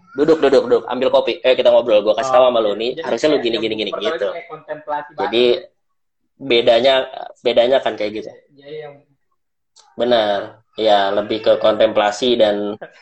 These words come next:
Speaker 1: dan ngelus-ngelus punggung lah gitu, kayak. <laughs> Tapi kalau yang ini bukan ngelus-ngelus punggung nih. Kalau yang ini nggak geplak kepala, "Lu kenapa pusing? Lu sih bego,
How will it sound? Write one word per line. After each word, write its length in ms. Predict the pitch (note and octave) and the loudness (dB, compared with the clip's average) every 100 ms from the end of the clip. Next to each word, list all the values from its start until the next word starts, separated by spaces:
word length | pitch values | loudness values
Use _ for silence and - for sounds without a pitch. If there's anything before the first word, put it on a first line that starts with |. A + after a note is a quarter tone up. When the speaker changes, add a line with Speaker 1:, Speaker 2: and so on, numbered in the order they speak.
| _ - _ | _ -20 _
Speaker 1:
dan 280 | - A2+ A#2 | 2 2 4
ngelus-ngelus 600 | A#2+ B2 - A#2 A#2 A#2 | 2 2 2 2 2 2
punggung 440 | B2+ A#2+ B2+ C3+ | 0 2 2 4
lah 200 | C3 B2 | 4 2
gitu, 240 | A#2+ G#2+ A2+ | -2 -4 -2
kayak. 460 | A2 G#2 G#2 F#2+ - _ | 0 0 0 -2 -6 _
<laughs> 640 | - - F#3 - - - - - - - - - - - - - | -6 -2 -2 -4 -6 -8 -6 -10 -10 -10 -8 -6 -6 -8 -6 -2
Tapi 240 | B2 D#3+ | 2 4
kalau 160 | C#3+ C#3 | 6 8
yang 160 | C3+ | 6
ini 160 | D3 F#3 | 4 2
bukan 240 | D#3+ D3 | 2 2
ngelus-ngelus 320 | C#3 C3+ C#3 | 2 2 -2
punggung 320 | - F3+ F3+ E3+ | 0 0 2 0
nih. 220 | D3 B2 | 0 0
Kalau 160 | A#2 A#2 | 2 4
yang 240 | B2 B2 | 2 2
ini 160 | D3 F3 | 0 2
nggak 180 | B2 | 2
geplak 300 | B2+ - C3+ - | 0 0 0 0
kepala, 460 | A2+ C#3 D3+ C3 | -2 2 4 2
"Lu 140 | C#3+ D#3 | 0 -6
kenapa 240 | C3 B2+ | -6 -6
pusing? 380 | B2+ C#3+ D#3 B2+ | -6 -8 -6 -4
Lu 320 | G#2 A#2 D3 | -2 2 2
sih 320 | D3+ E3 D3 C3 | 2 0 0 0
bego, 720 | A#2+ A#2 C3+ C3 B2 A#2 | -4 0 4 6 6 4